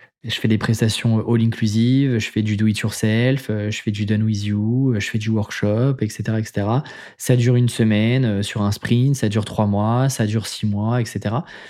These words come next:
Mais je réponds toujours à une problématique avec une solution qui est ma compétence métier.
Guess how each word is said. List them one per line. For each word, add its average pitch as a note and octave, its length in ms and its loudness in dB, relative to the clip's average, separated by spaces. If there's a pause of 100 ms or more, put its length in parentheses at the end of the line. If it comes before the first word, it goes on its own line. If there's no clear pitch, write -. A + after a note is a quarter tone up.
(140)
Mais D3 220 4
je C#3 100 4
réponds B2 280 4
toujours C#3+ 360 2
à B2 240 0
une D#3 220 4
problématique B2+ 920 0
avec A#2+ 420 0
une E3 200 4
solution C3 600 0
qui B2 200 0
est A#2+ 60 4
ma A#2+ 160 2
compétence A#2 580 -2
métier. A2+ 320 -2